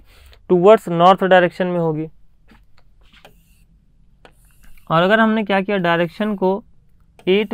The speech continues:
पार्ट्स में डिवाइड कर दिया, क्योंकि अगर कॉम्प्लिकेटेड क्वेश्चन आएगा तो आपको यहाँ पे थोड़ा सा कठिनाई हो सकती है, और इसके लिए हम लोग यहाँ पे कुछ महत्वपूर्ण बातों को समझ लेते हैं। जैसे कि ये हो गया आपका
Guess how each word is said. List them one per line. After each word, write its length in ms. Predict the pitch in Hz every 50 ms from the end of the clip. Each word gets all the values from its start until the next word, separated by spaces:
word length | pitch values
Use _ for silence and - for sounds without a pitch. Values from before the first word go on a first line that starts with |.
| 196 -
पार्ट्स 340 | 190 175 170 175 165 165 -
में 100 | 185 175
डिवाइड 300 | 165 156 151 147 151 135
कर 140 | - 143 131
दिया, 120 | 139 147
क्योंकि 240 | 147 185 196 196 226
अगर 240 | 220 233 240 220 -
कॉम्प्लिकेटेड 680 | - - 196 196 190 196 202 190 214 208 202 247 233 226
क्वेश्चन 280 | 240 220 - - 208
आएगा 260 | 208 202 202 202 220
तो 120 | 214 - 214
आपको 360 | 202 185 185 180 - - 202
यहाँ 140 | 190 185 180
पे 120 | 175 190
थोड़ा 380 | - - 190 202 214 220 214 208
सा 160 | - 208 196
कठिनाई 500 | 185 185 160 - 165 165 170 185 220 247 - - - - - - - - - _
हो 140 | - 180 196
सकती 360 | 185 214 202 170 _ - 220
है, 80 | 226 233
और 160 | 233 226 208
इसके 200 | 208 - _ 226
लिए 100 | 220 214
हम 80 | 208 202
लोग 100 | 208 202
यहाँ 140 | 196 190 190
पे 100 | 208 202
कुछ 160 | - 214 190
महत्वपूर्ण 640 | 185 185 175 175 170 170 185 170 - 214 233 240 226
बातों 260 | 214 196 185 - 196
को 100 | 185 190
समझ 260 | 185 - 180 175 175 165
लेते 280 | 170 165 160 - - 165
हैं। 240 | 165 180 208 240 233 - _ - _ - - _ _ _ _ - _ _ -
जैसे 420 | 147 143 175 190 190 196 262 262
कि 120 | 240 254
ये 120 | 240 233 233
हो 160 | 233 226 226
गया 160 | 220 220 214 208
आपका 360 | 202 196 - 214 226 247